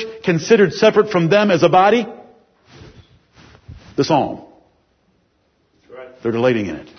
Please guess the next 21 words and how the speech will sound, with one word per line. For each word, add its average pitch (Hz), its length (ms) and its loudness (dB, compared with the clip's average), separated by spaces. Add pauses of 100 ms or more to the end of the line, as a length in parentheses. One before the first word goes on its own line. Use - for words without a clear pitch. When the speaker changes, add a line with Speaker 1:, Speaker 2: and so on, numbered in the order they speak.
(2500)
Speaker 1:
Instead 123 420 -2
of 147 80 -2
thy 147 240 0
fathers, 151 540 -4 (480)
the - 100 -10
fathers 151 380 -2
that 160 100 -2
you 160 180 -2
left, 170 320 -2 (260)
oh, - 180 -20
this - 160 -18
is, - 100 -20
pr-, - 140 -20 (680)
instead 107 360 -4
of 175 80 0
thy 160 220 -2
fathers 120 520 -4 (220)
shall 107 240 -4
be 123 140 -2
thy 110 200 -4
children, 98 500 -8